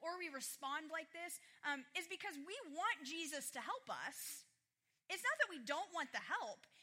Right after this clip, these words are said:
it's that we don't want to give over the control. And Americans especially are obsessed with controlling their lives.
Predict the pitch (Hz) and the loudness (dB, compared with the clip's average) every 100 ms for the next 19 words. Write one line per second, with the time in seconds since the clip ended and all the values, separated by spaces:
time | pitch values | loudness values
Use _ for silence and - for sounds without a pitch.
0 | - 320 - 320 262 349 381 359 311 294 | -6 -4 -2 -2 0 0 2 0 0 -2
1 | 240 277 262 233 214 214 185 392 302 78 | 2 2 2 -4 -8 -8 -8 -4 -4 -6
2 | 78 _ _ _ _ _ _ _ _ _ | -14 _ _ _ _ _ _ _ _ _
3 | _ _ _ _ _ _ _ _ _ 349 | _ _ _ _ _ _ _ _ _ 0
4 | 359 339 349 453 508 571 554 302 - - | 0 0 6 6 6 0 -4 -4 -4 -2
5 | 254 254 - 381 370 277 247 202 - - | 2 2 2 -4 -2 0 -2 -2 -2 0
6 | 240 220 - 233 202 220 196 208 196 196 | 0 -2 -4 -8 -10 -8 -8 -8 -8 -10
7 | 185 202 185 113 196 - - | -12 -12 -10 -10 -8 -6 -8